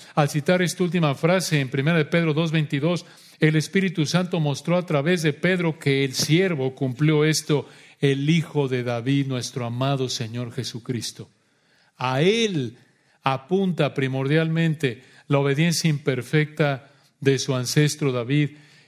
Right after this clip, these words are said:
y esto nos debe derretir en adoración, motivar a responder en gratitud, imitando por el poder de su Espíritu esa sumisión.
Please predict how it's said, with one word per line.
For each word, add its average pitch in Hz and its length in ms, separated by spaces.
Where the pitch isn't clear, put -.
y 135 280
esto 151 300
nos 127 220
debe 151 320
derretir 127 680
en 135 140
adoración, 123 640
motivar 131 760
a 127 320
responder 147 580
en 170 120
gratitud, 147 580
imitando 143 720
por 123 180
el 113 100
poder 135 320
de 139 120
su - 160
Espíritu 135 640
esa 127 220
sumisión. 110 640